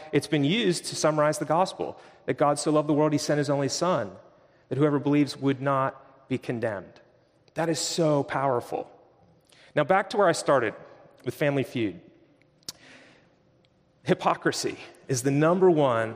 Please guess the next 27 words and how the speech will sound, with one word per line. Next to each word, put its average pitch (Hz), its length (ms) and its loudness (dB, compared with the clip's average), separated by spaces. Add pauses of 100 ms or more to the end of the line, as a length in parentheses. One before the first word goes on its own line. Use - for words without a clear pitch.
reason, 123 480 0
I 127 200 0
think, 127 340 -4
that - 160 -2
people 135 580 2
on 139 120 0
the 143 100 -4
outside 143 480 0
look 160 220 -2
in 165 100 0
at 151 80 -2
the 143 60 0
church 131 340 -2
and 131 80 -6
say, 131 160 -2
"I 131 220 0
don't 139 160 2
want 135 200 0
that. - 400 -6
I 131 80 0
don't 143 80 2
want 143 120 0
to 131 100 0
be - 0 -
part 131 220 -2
of 120 80 -2
that." 101 240 -2